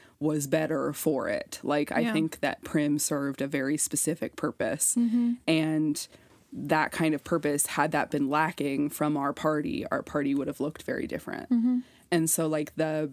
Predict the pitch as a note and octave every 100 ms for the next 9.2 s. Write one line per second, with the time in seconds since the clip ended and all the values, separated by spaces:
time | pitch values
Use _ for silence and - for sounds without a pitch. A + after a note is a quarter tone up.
0 | - _ _ _ _ _ - - G3 F#3
1 | - E3+ D#3 D3+ D#3 - D3+ C#3+ - C#3+
2 | D3+ D3+ D#3 D3+ - _ _ - D#3 -
3 | F3+ E3 - D#3+ E3 D3 D3 C#3 C#3+ D3
4 | C#3 D3+ - - D#3 D3 D3 - C#3 C3
5 | D3 C3 - - - D#3 D3+ D3+ A#2 G#2
6 | D#3 - - - - D#3+ D#3 D3+ C#3+ -
7 | - D#3 D3 C#3 D3 C#3 B2 C#3 D3+ C3+
8 | - D#3 - D3+ - D3+ D3 C#3+ C#3 -
9 | D3+ C#3+